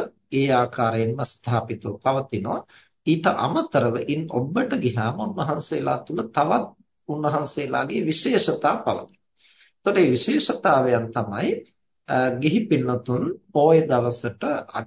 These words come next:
අෂ්ටාංග උපෝසත සීලය සමාදන් වීම, නවාංග උපෝසත සීලය සමාදන් වීම, දසාංග උපෝසත සීලය සමාදන් වීම ආදී වශයෙන් සමාදන්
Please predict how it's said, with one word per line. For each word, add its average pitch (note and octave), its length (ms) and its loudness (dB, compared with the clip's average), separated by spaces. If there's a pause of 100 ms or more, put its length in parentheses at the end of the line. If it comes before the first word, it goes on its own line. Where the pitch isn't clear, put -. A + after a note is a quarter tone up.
(100)
අෂ්ටාංග G#3+ 600 0
උපෝසත C#3+ 540 -4
සීලය A#2+ 400 0
සමාදන් A2+ 600 -2
වීම, G#2+ 280 -6
නවාංග D#3+ 440 -2
උපෝසත D3 520 -4
සීලය A#2+ 400 -2
සමාදන් A2+ 640 -4
වීම, A2+ 220 -2 (100)
දසාංග E3 500 0
උපෝසත C#3 560 -4
සීලය A#2+ 360 -2
සමාදන් A2+ 580 -8
වීම A2 280 -4 (520)
ආදී C#3 380 4
වශයෙන් D3+ 520 4
සමාදන් D#3+ 640 0